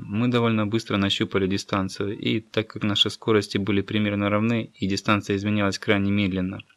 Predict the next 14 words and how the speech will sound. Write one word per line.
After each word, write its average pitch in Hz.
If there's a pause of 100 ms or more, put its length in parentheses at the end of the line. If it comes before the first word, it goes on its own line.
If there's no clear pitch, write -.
(140)
то, 123
сообщив 113
дистанцию 110
в 107
носовую 107
башню, 107
я 107
приказал 101
перейти 98
на 110
беглый 107
огонь 117
стальными 104
фугасами. 104